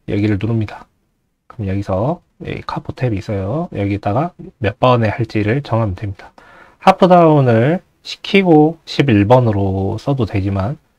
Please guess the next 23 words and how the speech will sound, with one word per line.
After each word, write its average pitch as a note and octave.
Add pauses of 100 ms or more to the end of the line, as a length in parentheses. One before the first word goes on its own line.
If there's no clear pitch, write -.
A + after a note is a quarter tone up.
(160)
저는 G2
그냥 F#2
스탠다드로 G#2+
대부분 F#2+ (180)
연주를 G#2+
하시니까 C#3 (380)
스탠다드 D#3+
튜닝에 C3 (1120)
오, A2
육, G#2
칠, A2
팔, C#3 (120)
구, -
십, - (120)
십, - (380)
십 -
번. A2 (580)
스탠다드의 C3+
십 -
번으로 C3
설정을 A2
해놓고, B2 (580)
어, F#2